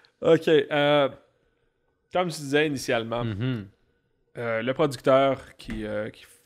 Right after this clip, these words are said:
Speaker 1: fait le, le, le Grifalco ici, qui est sur la table,
Speaker 2: Ouais.
Speaker 1: utilise trois types, euh, de barriques de chêne. Et bon, il y en a de la Loire, il y en a qui, euh, dit de Slavonie. C'est écrit Slavonie sur la bouteille.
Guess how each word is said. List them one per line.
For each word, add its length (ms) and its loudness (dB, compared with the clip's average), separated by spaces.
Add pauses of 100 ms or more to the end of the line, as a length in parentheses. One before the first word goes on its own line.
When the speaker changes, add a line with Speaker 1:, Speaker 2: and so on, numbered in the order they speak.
Speaker 1:
fait 140 -2
le, 180 -4
le, 220 -8
le 120 -10
Grifalco 500 -8
ici, 200 -12
qui 100 -14
est 20 -10
sur 160 -8
la 120 -4
table, 280 -10 (200)
Speaker 2:
Ouais. 140 -2 (440)
Speaker 1:
utilise 500 -2
trois 240 0
types, 280 -6 (140)
euh, 320 -6
de 120 -10
barriques 240 -4
de 120 -6
chêne. 320 -12 (420)
Et 220 -6
bon, 180 -6
il 40 -8
y 60 -6
en 120 -6
a 100 -4
de 100 -4
la 260 0
Loire, 720 -2 (160)
il 100 -14
y 60 -6
en 160 -6
a 140 -6
qui, 420 -12
euh, 220 -12 (160)
dit 240 -20
de 160 -6
Slavonie. 960 -8
C'est 160 -18
écrit 200 -14
Slavonie 480 -6
sur 140 -10
la 120 -2
bouteille. 400 -8